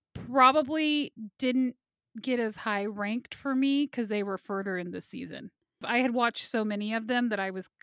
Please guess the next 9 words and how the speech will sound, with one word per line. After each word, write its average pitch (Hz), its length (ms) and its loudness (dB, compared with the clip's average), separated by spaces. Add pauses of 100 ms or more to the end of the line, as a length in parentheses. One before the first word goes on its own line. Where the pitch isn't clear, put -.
(200)
kind 233 360 -2
of 202 200 -4
getting, 190 420 -4
like, 175 380 -10 (500)
"Am, 226 280 -2
am 233 160 0
I 208 100 0
just 202 340 -6
being 185 480 -8